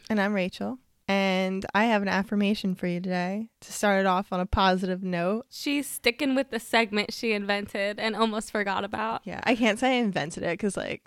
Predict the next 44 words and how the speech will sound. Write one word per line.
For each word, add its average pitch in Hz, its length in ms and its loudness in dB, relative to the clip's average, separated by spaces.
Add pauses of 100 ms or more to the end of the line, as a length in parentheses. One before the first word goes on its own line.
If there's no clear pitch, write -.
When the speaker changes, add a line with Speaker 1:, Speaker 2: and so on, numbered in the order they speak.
(100)
Speaker 1:
so - 200 -4
many 190 140 0
other 170 160 0
podcasts 190 560 0
do 180 140 0
this, 175 360 -2
<laughs> - 40 -20
but 233 180 8 (360)
Speaker 2:
Oh 294 200 -2
my 262 240 0
goodness. 240 560 4
Let 330 120 6
us 370 140 2
have 247 300 8
this. 226 580 4
Speaker 1:
Okay, 208 520 2 (140)
so - 140 -10
the 202 120 2
affirmation 196 760 0
is, 175 540 -2 (180)
"I 185 140 2
invest 190 680 0
my 294 140 -4
time 208 320 -2
and 226 100 -2
energy 180 560 0
where 190 180 0
it 175 120 -4
feels 185 320 0
right 170 280 -2
for 226 160 -4
me, 196 440 -2 (400)
and 202 120 2
I 196 140 2
choose 196 500 0
to 233 120 -4
focus 190 480 -2
on 185 100 -4
experiences 175 1000 -4
that 190 120 2
are 180 200 2
life-sustaining, 175 1160 -2
not 180 280 -4
life-draining." 160 800 -4